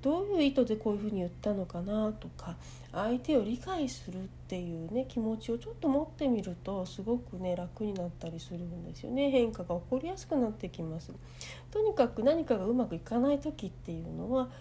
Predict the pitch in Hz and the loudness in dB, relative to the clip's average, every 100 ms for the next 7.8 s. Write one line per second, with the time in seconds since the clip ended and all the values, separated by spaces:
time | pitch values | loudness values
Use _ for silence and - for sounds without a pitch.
0 | - - - 466 440 247 - 202 277 359 | -14 -10 0 4 6 4 2 2 2 6
1 | 466 320 180 175 160 160 156 - 240 285 | 6 6 2 -4 -6 -6 -8 -6 -2 -2
2 | 349 - - - - - - - - - | -2 -10 -14 -14 -16 -16 -16 -16 -16 -16
3 | - 254 320 330 285 285 302 330 311 330 | -2 2 4 4 8 6 8 6 6 4
4 | 381 311 254 226 - 214 208 208 202 180 | 2 4 4 4 0 0 0 -2 -2 -2
5 | 180 - 285 311 311 302 302 285 254 190 | -2 0 2 0 0 0 2 2 0 0
6 | 180 220 - 381 349 294 311 403 392 220 | 0 -2 -4 -6 0 0 0 0 -2 -2
7 | 185 170 - 165 - 160 - | -4 -4 -6 -8 -10 -10 -14